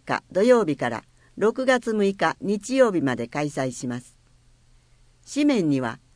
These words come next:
県立博物館所蔵の県指定文化財、刀名、おいて、南紀重国像、これの写真が掲載されています。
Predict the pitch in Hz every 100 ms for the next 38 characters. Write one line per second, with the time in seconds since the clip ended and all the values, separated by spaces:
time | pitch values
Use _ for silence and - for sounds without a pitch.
0 | _ _ _ 262 277 277 262 247 247 233
1 | 262 254 247 233 151 127 139 156 151 139
2 | 131 - _ _ _ _ _ - 277 214
3 | 196 - 233 226 214 214 214 247 139 120
4 | 107 _ _ _ _ _ _ _ - 226
5 | 233 269 254 226 135 107 - _ _ _
6 | _ - - 247 240 196 185 - _ _
7 | _ _ - 226 269 240 - 143 - 170
8 | 240 240 233 214 180 139 110 - _ -
9 | 165 185 - _ _ 170 175 175 - 202
10 | 196 175 180 170 165 156 151 139 135 127
11 | 110 117 -